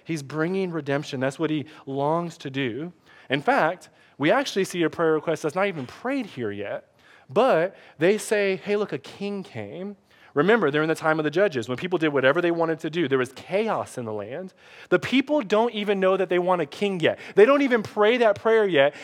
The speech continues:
and yet God is preparing the nation of Israel to receive a king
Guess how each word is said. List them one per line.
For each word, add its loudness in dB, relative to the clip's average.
and 6
yet 6
God 6
is 2
preparing 2
the 6
nation 4
of 2
Israel 4
to 2
receive 4
a -2
king 2